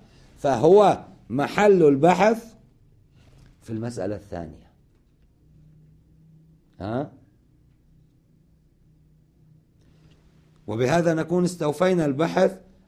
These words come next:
عن فاقد القدرة على التصرف من الجهتين، من جهة عدم المانع ومن جهة عدم المقتضي بأقسامه. عدم المقتضي لعدم المالكية في الثانية،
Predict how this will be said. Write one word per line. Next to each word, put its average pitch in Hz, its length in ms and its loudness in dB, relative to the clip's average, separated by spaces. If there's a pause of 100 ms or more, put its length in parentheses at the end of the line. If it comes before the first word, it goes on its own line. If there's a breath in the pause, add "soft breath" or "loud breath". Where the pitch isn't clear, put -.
عن 143 280 -4
فاقد 185 600 0
القدرة 165 560 4
على 175 240 2
التصرف 180 600 0
من 170 120 -2
الجهتين، 151 540 -2
من 131 80 -6
جهة 156 200 -2
عدم 160 260 -2
المانع 185 400 -2 (460 soft breath)
ومن 151 280 -2
جهة 180 280 2
عدم 190 360 2
المقتضي 202 480 2
بأقسامه. 160 720 -2 (680)
عدم 156 280 0
المقتضي 160 460 0
لعدم 180 380 2
المالكية 190 640 2
في 190 80 -4
الثانية، 147 560 -6